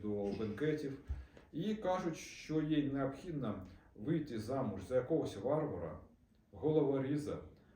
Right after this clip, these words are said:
який захоплює, е, околиці імперії,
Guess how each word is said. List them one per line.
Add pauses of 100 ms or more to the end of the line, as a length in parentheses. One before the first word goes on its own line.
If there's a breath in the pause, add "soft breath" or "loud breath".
(100)
який
захоплює,
е, (220)
околиці
імперії,